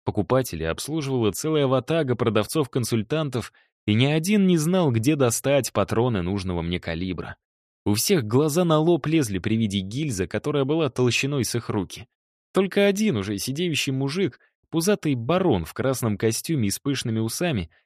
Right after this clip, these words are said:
видимо, хозяин магазина, подсказал, где мне могут помочь. Это оказалась небольшая оружейная лавка, темная и тесная, где торговал сухонький старичок, который знал об оружии буквально все.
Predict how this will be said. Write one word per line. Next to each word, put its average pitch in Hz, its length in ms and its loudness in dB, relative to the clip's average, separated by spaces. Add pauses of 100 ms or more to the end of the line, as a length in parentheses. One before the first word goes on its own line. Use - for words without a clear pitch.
(120)
видимо, 120 360 2
хозяин 113 440 2
магазина, 104 540 -2 (300)
подсказал, 214 560 2
где 104 300 -2
мне 139 160 0
могут 98 360 -2
помочь. 92 500 -4 (560)
Это 202 240 2
оказалась 117 560 0
небольшая 101 560 -2
оружейная 107 500 -2
лавка, 117 460 -4 (300)
темная 147 380 4
и 95 80 2
тесная, 143 520 0
где 127 260 0
торговал 147 480 2
сухонький 120 520 -4
старичок, 113 600 -2 (380)
который 185 280 2
знал 170 340 2
об 127 140 4
оружии 143 440 0
буквально 95 720 -2
все. - 460 -2